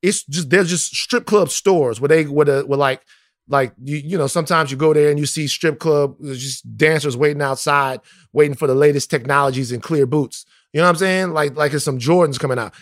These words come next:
There's strip club stores. I wonder if there's a strip club manager store, because everybody that manages a strip club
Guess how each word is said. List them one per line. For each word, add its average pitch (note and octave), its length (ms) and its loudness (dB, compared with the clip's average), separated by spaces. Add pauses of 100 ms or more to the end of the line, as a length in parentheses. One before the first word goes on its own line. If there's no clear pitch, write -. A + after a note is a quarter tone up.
(140)
There's C#3+ 140 2
strip A#3+ 180 -2
club G3 220 0
stores. E3 280 0 (240)
I E3+ 100 4
wonder D4 260 2
if G#3+ 220 0
there's F#3 180 2
a D3 80 -2
strip - 300 -8
club E3 260 0
manager C3 540 0
store, G2+ 440 -6 (320)
because D#3+ 480 0 (140)
everybody G3 1120 2
that D3+ 180 -2
manages C#3+ 680 -2
a A#2 40 -8
strip C#3+ 340 -2
club A2 380 -6